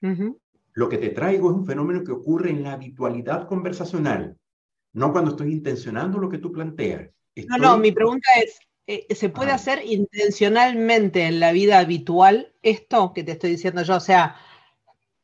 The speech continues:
Speaker 1: estar, me, me pasó hoy en un momento,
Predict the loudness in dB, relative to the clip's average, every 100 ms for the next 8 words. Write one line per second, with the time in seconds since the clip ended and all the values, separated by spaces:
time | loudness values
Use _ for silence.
0 | _ -8 -2 -2 -4 2 6 6 2 -6
1 | 2 2 4 2 4 4 6 8 8 6
2 | 4 2 2 2 2 0 2 4 2 -2